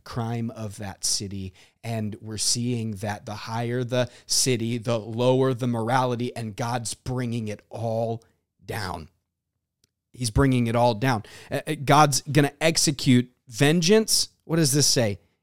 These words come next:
"In anger and wrath on the nations which have not listened." Why? Here are these groups of people that have been trusting in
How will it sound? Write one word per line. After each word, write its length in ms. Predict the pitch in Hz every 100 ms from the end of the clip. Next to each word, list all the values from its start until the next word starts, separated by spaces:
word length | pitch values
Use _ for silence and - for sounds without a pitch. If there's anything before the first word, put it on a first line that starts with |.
| -
"In 220 | 160 151 -
anger 520 | 156 180 190 196 196
and 380 | 151 143 127 123
wrath 480 | 151 143 110 139 - - - -
on 220 | 156 160
the 120 | 135
nations 680 | 131 151 208 196 143 131 131
which 220 | 123 123 -
have 560 | - 160 135 117 120 _ _ _
not 580 | 120 143 127 104 - - _ _ _
listened." 540 | 139 139 - 92 71 _ _ _ _
Why? 320 | _ 180 185 - - 160 - _ _ _ 165
Here 460 | 180 240 247 - _ -
are 120 | 160
these 240 | 170 165 123
groups 300 | 196 175 175
of 160 | -
people 360 | 214 247 185 151
that 160 | 156
have 120 | 156 139
been 120 | 143
trusting 500 | - 170 - 156
in 120 | 139